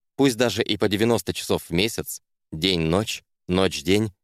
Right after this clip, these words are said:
мне пришлось вкусить прелести работы пусть и летного, но офисного руководителя. В кабинетных буднях мало хорошего.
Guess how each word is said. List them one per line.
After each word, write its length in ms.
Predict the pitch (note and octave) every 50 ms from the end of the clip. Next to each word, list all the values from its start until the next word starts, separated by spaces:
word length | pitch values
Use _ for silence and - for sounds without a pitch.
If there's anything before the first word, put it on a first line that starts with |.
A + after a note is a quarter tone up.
| _ _ _ _ _ _ _ -
мне 280 | F#2 F#2 G#2 C#3+ F#3
пришлось 460 | - D3+ D3+ C#3 - - D3+ D#3+ -
вкусить 460 | - - - A#2 - - C3 C3+ - -
прелести 520 | - G2+ G2 A#2 C#3 C3+ B2+ - - -
работы 420 | A2 F#2 E2 D#2+ F#2+ A#2+ B2 - F2
пусть 320 | - - A#2 G#2 - -
и 60 | F2+
летного, 560 | D#2 D#2 F#2+ B2+ - - B2+ B2 A2+ B2 B2 - _ _ _ _ _ -
но 280 | F2 F#2+ A#2 D#3 F3 -
офисного 460 | - F2+ F2 E2+ F2+ - - F#2 E2 D#2
руководителя. 720 | D#2+ - E2 F2 E2+ D#2+ D#2+ D2 - D2 C#2 - - _ _ _ _ _ _ _ _ _ _ _ _ _ _ _
В 80 | -
кабинетных 500 | - D3+ C3+ E3 G#3+ A3 - E3+ B2 G#2
буднях 360 | A#2 D#3 E3 C#3+ C#3 G#2 -
мало 260 | - A#2 C#3 C#3+ A2 E2+
хорошего. 540 | - F2 D#2+ D#2 D2+ - - D#2 C#2+ -